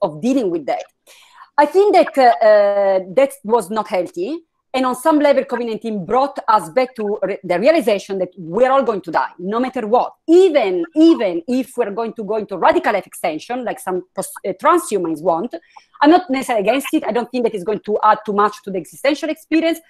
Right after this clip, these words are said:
but it might ha-, might happen. Even so, people still are going to die.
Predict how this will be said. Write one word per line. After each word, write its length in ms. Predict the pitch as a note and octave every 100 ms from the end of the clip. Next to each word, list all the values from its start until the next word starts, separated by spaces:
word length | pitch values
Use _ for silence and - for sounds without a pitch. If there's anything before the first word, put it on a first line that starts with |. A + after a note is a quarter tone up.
| _ _
but 100 | -
it 80 | F#4+
might 120 | G4
ha-, 160 | G#4 -
might 180 | C#4 D4+
happen. 360 | D3 - D3+ - - - _ A4
Even 160 | B4 E4+
so, 240 | - F#3+
people 260 | D3+ B3 A3
still 340 | - - F#4+
are 80 | D4
going 140 | G3 F3
to 140 | D#3+
die. 160 | D3